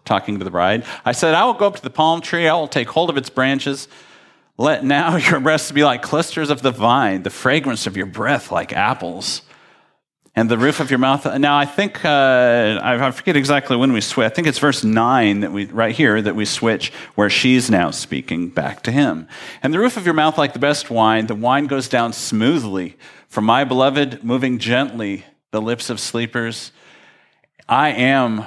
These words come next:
my beloved's, and his desire is for me." Hold that for a second right there. Go back to that one real quick. Now, this, uh, just as kind of a side, uh, thing, you, guys, if you ever have this, uh,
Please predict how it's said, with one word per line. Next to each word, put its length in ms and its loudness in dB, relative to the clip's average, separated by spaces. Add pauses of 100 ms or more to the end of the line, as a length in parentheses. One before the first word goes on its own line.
my 120 2
beloved's, 640 0
and 160 -4
his 200 -4
desire 420 0
is 100 -6
for 140 -8
me." 160 -2
Hold 220 -4
that 260 0
for 80 -6
a 60 -2
second 320 -2
right 200 -6
there. 200 0
Go 100 -6
back 220 -2
to 80 -20
that 140 -2
one 100 -6
real 100 -6
quick. 260 -6 (300)
Now, 80 2
this, 460 2
uh, 240 2
just 280 0
as 240 0
kind 240 -4
of 60 -4
a 60 2
side, 580 0 (400)
uh, 320 0 (400)
thing, 220 2 (320)
you, 200 -2 (1080)
guys, 420 0
if 140 -4
you 100 4
ever 160 0
have 600 -2
this, 640 -4 (120)
uh, 560 -4